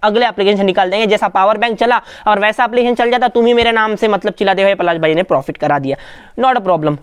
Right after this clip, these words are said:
ओके चलो, Telegram चैनल का लिंक डिस्क्रिप्शन में दे दूंगा, नए हो तो भाई ज्वाइन कर लेना, जिन्होंने ज्वाइन करके रखा हुआ है, नोटिफिकेशन ऑफ करके रखा हुआ है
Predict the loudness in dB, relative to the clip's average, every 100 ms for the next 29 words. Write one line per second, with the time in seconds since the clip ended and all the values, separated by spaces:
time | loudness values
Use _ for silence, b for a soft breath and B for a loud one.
0 | -2 -2 0 0 0 0 0 0 0 0
1 | 2 2 2 0 0 0 2 2 4 2
2 | -2 b b -2 0 2 0 2 2 2
3 | 0 0 0 0 0 0 0 0 0 2
4 | 0 0 -2 0 0 2 0 0 0 0
5 | 0 0 2 2 2 0 -2 0 2 2
6 | 0